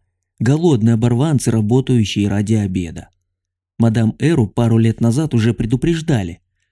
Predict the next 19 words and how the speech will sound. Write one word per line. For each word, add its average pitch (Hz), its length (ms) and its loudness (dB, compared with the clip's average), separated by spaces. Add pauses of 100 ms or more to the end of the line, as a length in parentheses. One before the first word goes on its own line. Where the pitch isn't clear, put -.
(140)
после 131 280 0
чего 113 300 0
Стойгнев, 104 680 -2 (380)
который 117 400 0
стражникам 110 560 0
попался, 104 640 -6 (260)
просто 185 460 -2
исчез, - 480 -6 (400)
словно 131 440 2
и 135 40 2
не 160 160 2
было 104 240 0
его 104 240 0
никогда. 113 640 -2 (720)
В - 140 -20
порт 139 220 2
добрались 117 520 0
без 110 260 -2
приключений 101 880 -4